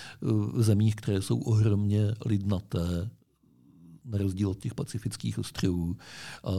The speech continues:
kde to nejde vyřešit tím, že se ten problém jednoduše zasype penězi, anebo se pro ty, eh, lidi z ostrovů zřídí nějaké místo, kam budou moci aspoň odejít. To,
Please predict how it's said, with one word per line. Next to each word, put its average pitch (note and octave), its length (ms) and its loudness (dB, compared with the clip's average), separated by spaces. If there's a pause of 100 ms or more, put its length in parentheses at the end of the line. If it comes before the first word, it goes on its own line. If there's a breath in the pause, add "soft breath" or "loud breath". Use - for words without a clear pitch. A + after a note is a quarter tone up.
(140)
kde G#2 320 4
to A#2+ 240 0
nejde B2 420 4
vyřešit A2+ 480 0
tím, G2 220 0
že G#2 100 -2
se - 120 -4
ten G#2+ 180 2
problém G2+ 560 0
jednoduše G2+ 720 0
zasype - 540 -4 (320 loud breath)
penězi, F#2+ 560 2
anebo F#2+ 300 0
se G#2 200 -2
pro - 220 -6
ty, - 160 -4
eh, G2+ 280 -2 (720)
lidi F#2+ 280 -2
z - 60 -8
ostrovů F#2+ 500 -2 (360 loud breath)
zřídí G2+ 400 2
nějaké G2+ 420 2
místo, F#2 360 0
kam F#2 200 0
budou F#2+ 220 0
moci F#2 280 -2
aspoň G2+ 400 -2
odejít. D#2+ 500 -4 (420 loud breath)
To, A2 120 -4